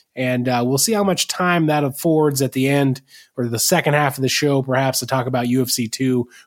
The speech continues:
Worst comes to worst, uh, maybe we kick U F C two down the road a little bit, talk about that next week,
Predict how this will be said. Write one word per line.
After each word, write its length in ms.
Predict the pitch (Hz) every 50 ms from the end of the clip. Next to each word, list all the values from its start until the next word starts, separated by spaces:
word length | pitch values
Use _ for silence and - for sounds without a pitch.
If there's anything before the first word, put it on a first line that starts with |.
| _
Worst 260 | - 165 170 147 -
comes 220 | - 175 165 151 135
to 120 | - 147
worst, 460 | 139 139 143 147 143 139 139 - - - _ - - _ _ -
uh, 300 | 131 131 127 123 120 117
maybe 220 | 123 131 135 135 131
we 160 | 127 131 127
kick 400 | 127 - 160 143 143 - - _ _ _ _ _
U 220 | 147 143 143 147
F 120 | 135 127 -
C 280 | - - 147 139 131
two 320 | 135 - - 160 151 143 139
down 240 | 143 135 135 131
the 80 | 127 123
road 280 | 120 135 139 139 135 135
a 40 |
little 200 | 131 127 123 131
bit, 260 | 123 123 131 127 131 131
talk 220 | 139 139 131 127
about 240 | 127 127 123 123 -
that 180 | 135 127 123
next 340 | 123 127 135 131 - - -
week, 300 | 127 120 120 113 - -